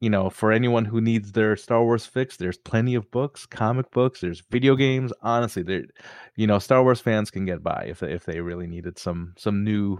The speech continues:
to them Star Wars content. But, um, as far as the T V shows, the movies, um, it's, yeah, it's, it's gonna be all on hold for a little while. And it's, from the articles that I read, it, it's gonna be one of these significant, you know,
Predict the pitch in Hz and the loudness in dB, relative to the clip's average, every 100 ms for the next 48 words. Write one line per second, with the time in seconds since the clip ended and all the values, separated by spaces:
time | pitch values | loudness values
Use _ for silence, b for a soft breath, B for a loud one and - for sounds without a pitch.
0 | - - 107 98 92 90 87 87 87 82 | -10 -2 0 0 -2 -4 -6 -4 -2 -4
1 | 87 85 71 - 85 - 69 - B B | -6 -8 -8 -12 -12 -8 -10 -10 B B
2 | B B 92 92 90 101 117 101 92 92 | B B -2 0 -2 0 2 2 2 -4
3 | 123 110 107 - 98 98 95 87 90 90 | -2 0 -2 0 0 0 -4 -6 -6 -6
4 | 87 87 87 - _ _ _ _ - 90 | -8 -12 -14 -20 _ _ _ _ -4 -4
5 | 82 85 90 _ _ _ _ _ _ _ | -4 -8 -14 _ _ _ _ _ _ _
6 | _ 104 104 - - 87 87 - - 87 | _ -4 -4 -4 -6 -4 -4 -6 -10 -2
7 | 120 107 98 95 92 90 98 92 92 - | 2 4 4 4 4 2 0 0 0 -2
8 | 90 87 87 87 87 80 80 87 - b | -4 -4 -4 -4 -4 -2 -2 -6 -10 b
9 | b _ _ _ 101 98 95 92 98 - | b _ _ _ -2 0 0 -4 -6 -2
10 | 113 101 - 104 123 113 110 117 117 95 | -2 -2 -6 -4 2 4 4 4 2 2
11 | 95 101 101 95 95 85 110 - 110 95 | 2 2 2 0 -2 -2 -2 0 0 2
12 | 101 95 82 98 92 95 90 92 90 90 | -2 -4 -2 -2 -2 -6 -6 -8 -6 -6
13 | - - 85 71 _ - - 92 85 65 | -8 -8 -8 -8 _ -20 -14 -8 -6 -6
14 | 85 | -8